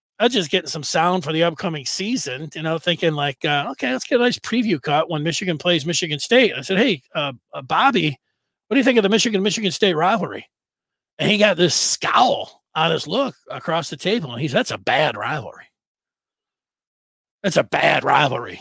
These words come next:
It's heated. You know, it's, it's contentious." I don't remember ex-, the exact word, but he said it was a bad rivalry.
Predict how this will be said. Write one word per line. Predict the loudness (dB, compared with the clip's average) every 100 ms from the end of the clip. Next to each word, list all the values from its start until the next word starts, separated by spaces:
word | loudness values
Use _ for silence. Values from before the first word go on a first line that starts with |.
| 2
It's | 2 4
heated. | 4 4 2 -4 _ _ _ _ _ _ -4
You | -2
know, | 2
it's, | 2 4
it's | 0 2
contentious." | 0 0 2 2 0 -4 -2
I | 0
don't | 0
remember | -4 -8
ex-, | -10
the | -8 -6
exact | -4 -2 -2 -2
word, | -4 4
but | 4
he | 4
said | 4 6
it |
was | 8 6
a |
bad | 4 4 6
rivalry. | 6 6 4 4 0